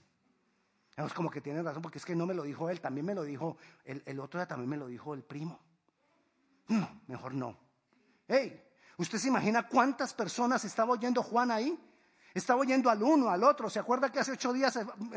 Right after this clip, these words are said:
escuchamos todos los que pasaron frente a Jesús y le vituperaron? Que estaban los gobernadores, estaban los soldados, estaba la gente que pasaba, estaban los fariseos, estaban los escribas, estaban los...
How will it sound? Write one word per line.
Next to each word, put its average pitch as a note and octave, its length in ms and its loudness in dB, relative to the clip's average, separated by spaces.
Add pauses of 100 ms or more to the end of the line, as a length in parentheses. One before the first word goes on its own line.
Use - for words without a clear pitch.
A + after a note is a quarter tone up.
(200)
escuchamos A#3 640 0
todos C#4 240 6
los C4 120 2
que A3 120 -2
pasaron A#3 420 2
frente A3 280 -2
a F3+ 60 4
Jesús G3+ 300 -4
y C4 80 -4
le A#3+ 100 0
vituperaron? G#3+ 720 0 (220)
Que B3 80 0
estaban A3+ 320 4
los A3 160 0
gobernadores, G3+ 840 4 (160)
estaban A3 440 4
los G#3 140 -2
soldados, A#3+ 720 4 (120)
estaba G#3+ 400 4
la G#3 120 2
gente A3 360 2
que G#3+ 120 -2
pasaba, A#3+ 580 4 (160)
estaban G#3+ 380 4
los A3 120 0
fariseos, G#3+ 640 2
estaban A3 340 2
los G3+ 160 -4
escribas, B3 560 -2
estaban A3 360 2
los... G#3 180 -6